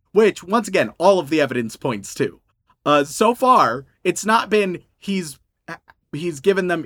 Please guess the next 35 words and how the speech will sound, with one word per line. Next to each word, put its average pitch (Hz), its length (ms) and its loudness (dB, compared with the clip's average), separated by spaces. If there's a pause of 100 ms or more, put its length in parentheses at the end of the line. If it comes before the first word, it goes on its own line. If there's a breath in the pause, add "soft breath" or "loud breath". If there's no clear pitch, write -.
equal 170 340 -2
attention. 147 640 -4 (180)
No, 147 300 2
he 156 160 -2
has 170 160 2
been 160 260 -4
verily, 185 960 0 (280)
very 233 240 4
heavily 180 340 -2
weighted 147 460 -2
towards 123 400 -6
Minase, 110 520 -8
right? 135 280 -2 (280)
Uh, 143 240 2
so, 160 240 0
like, 175 340 0
yeah, 180 200 4
no, 170 160 2
that's, 185 280 -2
is 190 280 4
sort 165 220 0
of 156 120 -4
what's 160 180 -2
going 143 220 0
on. 117 200 0
But 165 320 0
Sh-, 143 240 -14
Saki's 202 460 -2
like, 156 160 -6
"That 170 160 -2
would 160 120 -10
be 151 140 -4
really 139 320 -2
embarrassing." 110 680 -4 (260)
And 139 680 0